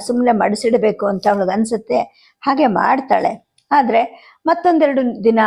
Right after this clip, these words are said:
ಆದ ನಂತರ ಮತ್ತೊಮ್ಮೆ ಅದನ್ನ ಓದ್ತಾಳೆ. ಸತ್ಯಾನ್ವೇಷಣೆ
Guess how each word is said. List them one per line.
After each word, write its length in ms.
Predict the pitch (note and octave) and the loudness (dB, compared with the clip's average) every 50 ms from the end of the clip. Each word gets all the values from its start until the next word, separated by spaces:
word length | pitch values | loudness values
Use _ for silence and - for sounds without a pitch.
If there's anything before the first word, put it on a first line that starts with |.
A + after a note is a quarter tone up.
| G#3+ - - - A3+ | 0 -2 -2 0 0
ಆದ 120 | C4+ C4 C4+ | 0 2 0
ನಂತರ 300 | G#3+ F#3+ F3+ F3 - G3+ F#3 F3+ - - _ _ _ _ _ C4 | 0 -2 -4 -4 -2 -2 -2 -2 -2 -6 _ _ _ _ _ -2
ಮತ್ತೊಮ್ಮೆ 400 | C4+ C4+ C4+ - C4+ B3+ A#3 A3+ | -2 -2 0 0 0 2 2 2
ಅದನ್ನ 260 | G#3 - G3 G3+ G3 | 0 0 -2 -4 -2
ಓದ್ತಾಳೆ. 500 | G3 G#3+ A#3+ A#3 - - F#3+ F3+ D#3+ D3 - - - A3+ - - _ _ _ _ _ _ _ _ _ _ _ - | 0 0 -2 0 0 0 2 2 2 0 -2 -4 -10 -12 -14 -14 _ _ _ _ _ _ _ _ _ _ _ -6
ಸತ್ಯಾನ್ವೇಷಣೆ 1000 | - - B3 B3 - D#4 D4 D4 C#4 B3+ G#3+ G#3+ A3 G#3+ - G#3 F#3+ G3 G#3 | -2 -2 -2 0 0 0 2 2 2 2 2 0 0 0 -2 -2 -2 0 0